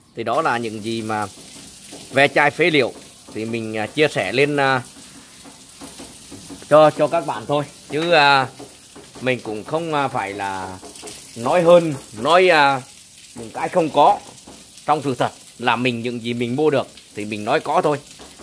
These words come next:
Còn mà những cái không có để mà câu like, câu view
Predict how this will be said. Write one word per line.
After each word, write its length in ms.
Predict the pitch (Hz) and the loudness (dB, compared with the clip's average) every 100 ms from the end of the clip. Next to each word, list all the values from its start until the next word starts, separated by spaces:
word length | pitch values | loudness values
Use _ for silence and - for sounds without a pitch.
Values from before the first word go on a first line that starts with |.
| - - - - | -20 -20 -20 -8
Còn 180 | 107 | -6
mà 100 | 107 | -6
những 180 | 107 107 | -4 -4
cái 180 | 113 143 | 0 0
không 200 | 160 151 | 0 -2
có 220 | 123 170 | 0 2
để 160 | 135 107 | 2 -2
mà 460 | 104 95 90 82 82 | -4 -6 -8 -10 -6
câu 180 | 135 139 | 0 2
like, 200 | 135 135 | 4 2
câu 160 | 135 135 | 2 2
view 200 | 147 | 4